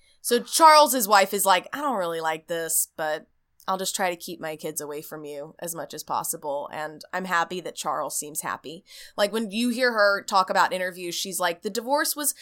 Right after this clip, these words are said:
messy, but overall, like, we both realized that the relationship didn't work. And when I saw that he'd found someone who made him happy, I was happy for him." Like, she has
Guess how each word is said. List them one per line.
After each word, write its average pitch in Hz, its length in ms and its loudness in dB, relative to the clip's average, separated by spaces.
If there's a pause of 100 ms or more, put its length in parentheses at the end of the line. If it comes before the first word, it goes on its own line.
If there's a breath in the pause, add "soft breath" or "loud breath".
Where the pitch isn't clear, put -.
(240 loud breath)
messy, 254 480 4
but 214 140 -2
overall, 208 600 4
like, 190 200 0
we 196 100 -6
both 190 300 2
realized 180 400 0
that 185 100 -8
the 185 80 -4
relationship 175 600 -6
didn't 175 260 -10
work. 175 300 -2
And 180 100 -8
when 170 140 -6
I 165 80 -2
saw 170 240 -2
that 175 140 -8
he'd 175 180 -12
found 165 240 -6
someone 170 240 -8
who 165 40 -10
made 160 200 -10
him 165 80 -12
happy, 175 360 -6
I 156 100 -2
was 160 140 -6
happy 160 280 -8
for 160 240 -10
him." 151 240 -12
Like, - 160 -16
she - 160 -6
has 202 180 -6